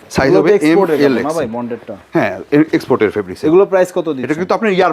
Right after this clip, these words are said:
Speaker 1: প্রুফ, বাতাস ঢুকবে না।
Speaker 2: হ্যাঁ, এটা
Speaker 1: মাত্র
Speaker 2: তো
Speaker 1: ছয়শো পঞ্চাশ টাকা
Speaker 2: আচ্ছা,
Speaker 1: দিতে
Speaker 2: এগুলো
Speaker 1: পারবেন।
Speaker 2: কিন্তু অনলাইনে
Speaker 1: এটা কালার হবে
Speaker 2: Facebook-এ
Speaker 1: দুইটা,
Speaker 2: বারোশো
Speaker 1: ব্ল্যাক এবং
Speaker 2: তেরোশো করে সেল করতেছে।
Speaker 1: নেভি, এই দুইটা কালারই অ্যাভেলেবল আছে, হ্যাঁ?
Speaker 2: মানে বাকি কালার খতম?
Speaker 1: হ্যাঁ, খতম, শেষ হয়ে গেছে।
Speaker 2: আচ্ছা, আচ্ছা।
Speaker 1: হ্যাঁ, এবং আমাদের কাছে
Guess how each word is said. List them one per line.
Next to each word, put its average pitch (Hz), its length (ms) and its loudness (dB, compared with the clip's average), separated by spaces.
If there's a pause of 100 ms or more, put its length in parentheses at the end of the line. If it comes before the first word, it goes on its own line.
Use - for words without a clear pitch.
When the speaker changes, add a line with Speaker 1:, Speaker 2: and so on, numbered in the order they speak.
Speaker 1:
প্রুফ, - 200 -8
বাতাস 147 300 -2
ঢুকবে 104 200 -12
না। 85 60 -14
Speaker 2:
হ্যাঁ, 110 160 -14
এটা 120 120 -8
Speaker 1:
মাত্র - 160 -6
Speaker 2:
তো 214 80 -2
Speaker 1:
ছয়শো 175 260 0
পঞ্চাশ 165 260 -2
টাকা 123 120 0
Speaker 2:
আচ্ছা, 110 160 -4
Speaker 1:
দিতে 139 120 -4
Speaker 2:
এগুলো 180 160 2
Speaker 1:
পারবেন। 196 120 0
Speaker 2:
কিন্তু 196 240 -2
অনলাইনে 170 220 2
Speaker 1:
এটা 180 160 -2
কালার 196 240 2
হবে - 0 -
Speaker 2:
Facebook-এ 208 240 0
Speaker 1:
দুইটা, 143 180 0
Speaker 2:
বারোশো 151 120 2
Speaker 1:
ব্ল্যাক 160 240 2
এবং 160 80 -2
Speaker 2:
তেরোশো 165 260 -2
করে 135 160 -8
সেল 123 160 -10
করতেছে। 123 180 -6
Speaker 1:
নেভি, 113 180 0 (140)
এই 143 100 0
দুইটা 165 220 2
কালারই 135 240 4
অ্যাভেলেবল 107 360 2
আছে, - 120 -20
হ্যাঁ? 214 140 -4
Speaker 2:
মানে 127 160 -6
বাকি 135 240 -8
কালার 147 200 0 (100)
খতম? 123 220 -6 (240)
Speaker 1:
হ্যাঁ, 127 220 2
খতম, - 180 -4 (120)
শেষ 120 200 2
হয়ে 107 120 4
গেছে। - 200 -4
Speaker 2:
আচ্ছা, - 160 -8
আচ্ছা। 107 300 -12
Speaker 1:
হ্যাঁ, 170 160 0 (260)
এবং 151 100 4 (160)
আমাদের 170 240 0
কাছে 185 120 -8